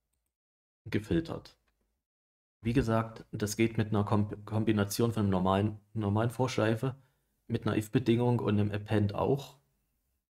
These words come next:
Aber das ist halt einfach eine kompaktere Art, das zu schreiben. Das ist halt so dieser funktionale Programmierstil, den man in Python so hat. Deswegen, das ist halt einfach ein grundlegendes sprachliches Feature von Python.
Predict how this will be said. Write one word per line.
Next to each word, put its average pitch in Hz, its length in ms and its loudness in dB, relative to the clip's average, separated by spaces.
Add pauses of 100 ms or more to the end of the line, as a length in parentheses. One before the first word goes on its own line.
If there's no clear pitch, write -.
(200)
Aber 104 140 -2
das 107 140 0
ist - 40 -2
halt 95 100 4
einfach 98 180 2
eine 98 120 2
kompaktere 95 680 0
Art, 87 300 -4
das 87 140 -6
zu - 120 -10
schreiben. 117 340 0
Das 104 120 -4
ist 127 120 0
halt 107 180 -2
so 107 100 4
dieser 98 220 0
funktionale 95 760 2
Programmierstil, 92 680 0
den 87 160 2
man 82 100 0
in 82 120 -6
Python 85 320 -2
so 82 180 0
hat. - 240 -8 (960)
Deswegen, 117 320 0
das 120 120 0
ist 113 160 -6
halt 104 180 0
einfach 101 260 0
ein 98 80 2
grundlegendes 101 1080 0
sprachliches 98 680 0
Feature 131 380 -2
von 80 200 -4
Python. 127 500 -4